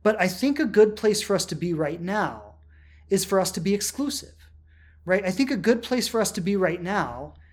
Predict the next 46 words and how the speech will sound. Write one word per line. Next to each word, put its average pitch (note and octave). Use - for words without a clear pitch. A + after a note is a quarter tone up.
is G3
for G#3
us G#3
to, -
like, F#3+
stop G#3
seeing A#3
other A3
people, E3
like, F3+
just G3+
be A3+
able A3
to G#3
focus G3+
on F#3
this D#3+
relationship. E3
If E3+
we're E3
on F3
the E3
dating D#3+
apps, D#3
like, D3
we'll C#3
get D#3+
off D#3
the D3+
dating C#3
apps C3+
and, F3+
like, F#3
let's A3+
just -
focus C4
on A#3
this A#3
relationship, -
right? F#3+
Let's, G3
let's G3
just F#3
see, F#3+
um, F3+
what G#3+